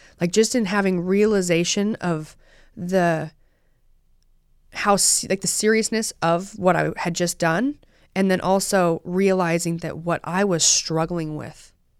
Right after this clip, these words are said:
after you know, two months post-surgery, what I was, even more than that, two, two, three months post-surgery, what I was still struggling with would have been a freaking walk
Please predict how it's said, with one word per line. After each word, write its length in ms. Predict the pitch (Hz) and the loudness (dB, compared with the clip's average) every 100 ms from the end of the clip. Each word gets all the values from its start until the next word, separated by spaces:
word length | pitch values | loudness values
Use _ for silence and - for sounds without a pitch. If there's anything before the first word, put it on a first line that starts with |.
| _ _ _ _ _ _ _ _ _ _ _ _ _ | _ _ _ _ _ _ _ _ _ _ _ _ _
after 580 | 185 190 - 190 160 - _ _ _ _ _ | 0 0 0 2 2 -4 _ _ _ _ _
you 80 | 175 | -6
know, 120 | 165 - | -6 -6
two 240 | - 247 | 0 2
months 280 | 226 214 175 | 2 0 -2
post-surgery, 580 | - 180 - 196 170 143 | 0 0 2 2 2 2
what 160 | 180 | 2
I 80 | 185 | 2
was, 200 | 180 170 | 2 0
even 300 | 190 208 180 | -2 -2 0
more 160 | 196 226 | 0 0
than 40 | |
that, 100 | 196 | 0
two, 240 | - 247 208 | 0 0 0
two, 140 | - - | -4 -2
three 180 | 277 285 | 2 2
months 200 | 226 - | 2 -2
post-surgery, 420 | 214 196 196 156 | -4 -2 -2 -2
what 160 | 165 | 0
I 80 | 196 | 2
was 140 | 247 - | 2 2
still 220 | - 233 | 2 0
struggling 420 | - 190 220 240 | 2 0 0 -2
with 260 | 262 285 _ _ _ _ _ _ | -2 -6 _ _ _ _ _ _
would 120 | 185 | 0
have 140 | 185 170 | 0 2
been 140 | 170 | -2
a 60 | - | -2
freaking 520 | - 208 202 175 160 | -4 -2 -2 -2 -4
walk 400 | 160 190 214 214 | -2 2 2 0